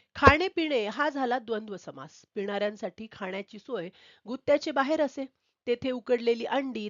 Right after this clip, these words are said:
तळलेले मासे, शेव, भेळ इत्यादी पदार्थ असत. शेजारीच दिवटीच्या प्रकाशात मासे परातीत ठेवून मासे कापण्याकरिता विळी ठेवून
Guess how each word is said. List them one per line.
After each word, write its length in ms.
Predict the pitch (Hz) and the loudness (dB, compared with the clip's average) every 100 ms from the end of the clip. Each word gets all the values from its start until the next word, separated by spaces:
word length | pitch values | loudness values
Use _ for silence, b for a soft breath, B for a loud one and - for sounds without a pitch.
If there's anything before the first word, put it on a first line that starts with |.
| 214 | -2
तळलेले 420 | 208 208 208 214 | 0 0 0 0
मासे, 480 | 220 247 247 202 190 | 0 -2 0 -2 -2
शेव, 460 | - 247 240 214 202 | -2 0 2 2 0
भेळ 320 | 202 247 214 | 0 2 2
इत्यादी 400 | 196 - 190 233 | -2 -4 -6 -6
पदार्थ 440 | 170 165 165 175 | -8 -6 -6 -6
असत. 320 | 156 160 - b b b b | -8 -14 -18 b b b b
शेजारीच 720 | - 269 269 359 359 240 240 | -2 4 6 8 6 2 -4
दिवटीच्या 480 | 220 247 - 311 339 | -6 -6 -6 -6 -4
प्रकाशात 480 | 262 233 233 220 254 247 | -4 -4 -4 -4 -6 -4
मासे 400 | 202 196 - 285 | -4 -4 -6 -6
परातीत 480 | 220 208 208 226 - | -2 0 -2 -6 -10
ठेवून 300 | 262 247 190 | -6 -6 -6
मासे 360 | 202 196 - 196 | -4 -4 -6 -6
कापण्याकरिता 720 | 208 175 202 202 190 185 226 | -4 -4 -8 -8 -8 -6 -8
विळी 300 | 202 208 240 | -6 -4 -2
ठेवून 300 | 277 269 | 0 0